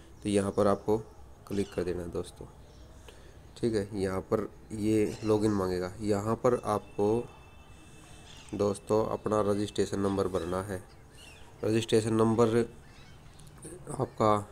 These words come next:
आपके पास print out होगा, या print out नहीं है तो जिस mobile number से आपने, आप mobile number से वन time password जो आपके पास आया था, वो आपके message मिल जाएगा भाई, ठीक है। वो आप अपने phone के inbox में message, text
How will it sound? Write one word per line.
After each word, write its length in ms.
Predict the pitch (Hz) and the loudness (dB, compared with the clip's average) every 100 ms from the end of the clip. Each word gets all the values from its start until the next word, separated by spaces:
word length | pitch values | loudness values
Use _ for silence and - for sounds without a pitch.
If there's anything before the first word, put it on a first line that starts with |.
| - | 2
आपके 300 | 104 104 107 | 2 2 0
पास 240 | - 101 - | 0 0 4
print 220 | 107 107 | 4 6
out 180 | 107 110 | 6 6
होगा, 200 | 104 101 | 4 4
या 160 | 110 104 | 2 2
print 320 | - 120 117 | 4 4 6
out 220 | 113 110 | 4 4
नहीं 220 | 98 104 | 2 2
है 80 | 110 | 0
तो 220 | 107 107 - - - - - | 0 -2 -2 -16 -18 -18 -8
जिस 300 | 113 139 139 | 2 4 6
mobile 460 | 127 120 113 117 113 | 8 10 12 10 10
number 300 | 110 110 107 | 8 6 4
से 340 | - 107 101 - | 4 2 2 2
आपने, 540 | 101 - 104 101 196 - - - - - - | 0 2 2 4 4 -2 -14 -20 -20 -20 -6
आप 200 | 110 110 - | -2 -2 2
mobile 340 | 110 104 113 | 4 8 8
number 220 | 110 110 | 8 6
से 100 | 101 | 4
वन 180 | 104 107 | 6 6
time 220 | 104 107 | 8 6
password 420 | 104 98 98 101 92 | 6 2 4 2 4
जो 180 | 104 | 4
आपके 220 | 95 - 98 | 4 2 -4
पास 280 | - 92 - | -2 -2 -2
आया 220 | 92 92 | -2 -2
था, 400 | 95 104 104 120 - - - - | -4 -2 -2 -2 -10 -20 -20 -12
वो 240 | 98 107 110 | 2 6 6
आपके 280 | 107 - 104 | 6 2 2
message 340 | 101 - 98 | 2 0 -2
मिल 240 | 98 90 | 0 0
जाएगा 320 | 87 92 92 98 | 0 0 0 0
भाई, 200 | 98 98 - - - - | -4 -12 -18 -20 -20 -4
ठीक 180 | 123 110 | -2 0
है। 140 | 101 - - - - 107 | -2 -8 -20 -20 -10 -2
वो 60 | |
आप 180 | 101 95 | -2 0
अपने 120 | 101 | -2
phone 280 | 98 104 101 | 0 0 0
के 200 | 98 98 | 2 2
inbox 480 | 98 95 95 - - | 2 2 0 -2 -4
में 240 | 98 98 | 0 0
message, 460 | 95 95 92 95 90 | 0 -2 -2 -6 -4
text 240 | 95 98 | -4 -4